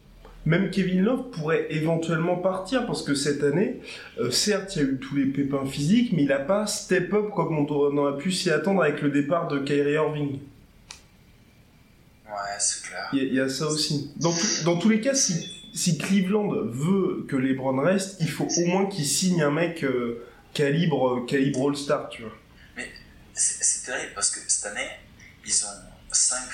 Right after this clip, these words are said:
Speaker 2: euh, ils ont cinq, euh, meneurs,
Speaker 1: Ouais.
Speaker 2: Cleveland. Ils commencent avec, euh, Rose, Thomas, après ils ont, euh, Hill, Clarkson, et, euh, le cinquième méchant.
Speaker 1: Calderon ?
Speaker 2: Dis-moi.
Speaker 1: Calderon ?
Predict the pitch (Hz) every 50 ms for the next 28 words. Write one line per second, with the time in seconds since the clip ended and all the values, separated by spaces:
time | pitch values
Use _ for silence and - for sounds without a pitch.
0 | - 113 107 98 95 92 - - - - - - - - - - - - - -
1 | - - - - - - - - - - - - - - - - - - - -
2 | - 104 104 104 120 127 127 - - - - - - - 135 139 123 - 98 104
3 | 110 117 - - - - - - - - - - - 104 101 101 - 98 92 92
4 | 92 92 - - - 87 87 85 - 92 95 - - 104 104 107 110 107 - -
5 | - - - 101 95 101 101 104 110 117 - - - - - - - - - -
6 | - - - - - - - - - 104 98 92 - - - 95 92 90 87 90
7 | 90 - - 107 107 107 110 110 110 - - - - - - - - - - -
8 | - - - - - - 107 107 107 - - - - - - - - - - -
9 | - - - - - - - - - 92 92 92 92 - - - - - - -
10 | - - - - - - - - - - - - - - - - 160 156 147 147
11 | 151 147 160 208 220 220 196 - - - - - - - - - - - - -
12 | - - - - - - - - - - - - - 107 110 117 - - - -
13 | - 151 147 143 151 156 170 208 240 233 220 - -